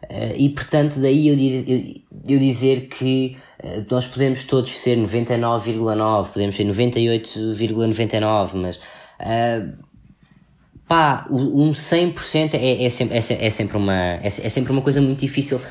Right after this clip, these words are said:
quando estamos a falar de padrões da sociedade, porque isto são padrões impostos. Ah, não é nada com os, não é, não é a nossa própria visão,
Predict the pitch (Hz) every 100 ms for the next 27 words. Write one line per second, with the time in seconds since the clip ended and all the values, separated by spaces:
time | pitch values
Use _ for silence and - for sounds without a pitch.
0 | - - 135 - 131 123 135 131 127 -
1 | 135 123 123 127 123 - 123 127 117 -
2 | - - - - - 123 - 143 135 135
3 | 139 143 - - _ _ 156 147 156 147
4 | 127 - - - - _ _ - - 101
5 | 110 123 131 131 135 131 135 127 - 135
6 | 135 135 135 135 131 135 131 135 127 143
7 | - 131 135 135 120 127 123 117 104